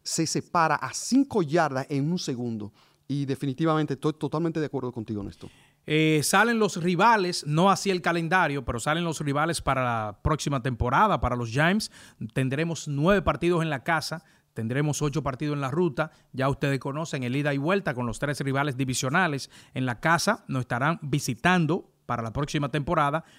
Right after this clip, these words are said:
Speaker 2: New Orleans Saints, Tampa Bay, los Ravens, los Cincinnati Bengals, Minnesota y los Indianapolis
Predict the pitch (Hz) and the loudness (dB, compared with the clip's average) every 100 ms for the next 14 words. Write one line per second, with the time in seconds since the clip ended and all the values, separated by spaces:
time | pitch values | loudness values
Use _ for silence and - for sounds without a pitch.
0 | _ 120 123 160 160 170 160 147 156 - | _ 0 4 4 4 2 0 -2 -2 -10
1 | - 147 156 170 147 139 165 _ - 113 | -4 0 2 4 4 0 -2 _ -8 -6
2 | 104 143 175 160 226 - - _ 127 123 | 0 4 6 6 2 0 -8 _ -8 -6
3 | - - 160 - 143 160 156 160 151 135 | -6 0 0 2 2 2 4 2 2 -2
4 | - - - 160 208 - 202 170 156 - | -6 -10 0 4 4 4 2 2 0 -4
5 | _ _ 156 185 170 143 135 147 160 | _ _ 4 6 6 2 -4 -2 -4